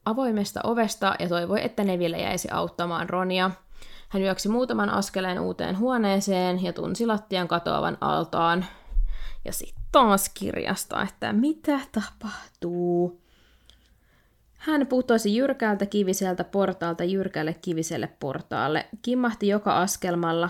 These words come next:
kunnes lopulta mätkähti selälleen niin, että henki salpautui ja hän makasi siinä syvässä kuopassa,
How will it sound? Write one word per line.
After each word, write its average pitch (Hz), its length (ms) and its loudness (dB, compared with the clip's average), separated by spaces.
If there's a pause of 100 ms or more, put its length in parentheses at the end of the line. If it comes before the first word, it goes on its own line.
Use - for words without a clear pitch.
kunnes 185 340 -2
lopulta 208 360 0
mätkähti 180 440 -2
selälleen 185 600 2
niin, 170 180 -2
että - 260 -4
henki 175 320 -2
salpautui 170 720 0
ja 170 80 -2
hän 170 180 -2
makasi 180 380 -4
siinä 175 280 -2
syvässä 220 420 0
kuopassa, 175 580 -2